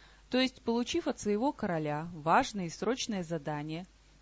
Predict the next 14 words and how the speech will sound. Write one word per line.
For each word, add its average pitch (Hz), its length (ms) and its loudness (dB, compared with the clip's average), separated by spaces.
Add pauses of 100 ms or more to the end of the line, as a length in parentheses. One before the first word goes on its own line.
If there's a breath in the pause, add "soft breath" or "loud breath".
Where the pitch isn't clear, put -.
ты 269 180 2
вместо 220 300 -2
того, 220 300 0
чтобы 170 260 -4
заняться 196 440 -2
порученным 196 580 -2
тебе 202 260 -4
делом, 160 400 -2
завалился 180 480 -2
спать?» - 500 -4 (920 soft breath)
«Да 202 160 4
нет», — 269 400 4
засмеялся 170 640 -2
Жак. 147 320 -6